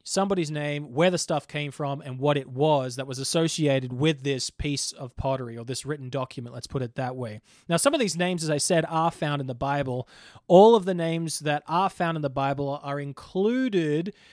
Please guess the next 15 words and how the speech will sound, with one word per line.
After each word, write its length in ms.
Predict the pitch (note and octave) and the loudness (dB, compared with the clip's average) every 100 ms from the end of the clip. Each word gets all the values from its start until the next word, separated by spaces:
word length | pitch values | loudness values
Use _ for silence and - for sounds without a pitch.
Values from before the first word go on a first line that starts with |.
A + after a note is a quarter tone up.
| - - | -16 -4
in 100 | D#3+ | 0
the 160 | D#3+ | 2
ancient 400 | E3 F#3 - F3+ | 2 0 -2 -4
territorial 720 | - F3+ F3 - E3+ D#3+ D3+ C#3+ | -2 0 0 0 2 2 2 -2
holding 520 | - D#3+ D#3+ D#3 D3 | -2 -2 0 -2 -4
belonging 480 | D3 C#3 D3 D3+ C#3+ | -4 -4 -2 -4 -4
to 120 | C#3+ | -6
the 80 | C3+ | -6
tribe 340 | - C3+ C3+ | -4 -4 -4
of 80 | C3 | -6
Manasseh. 520 | C3+ F#3+ A3+ - B2 | -4 -2 -2 -4 -6
So 120 | - | -4
this 160 | D#3 E3+ | -2 -2
is 120 | D3+ | -2
this 240 | D#3+ - | -2 -2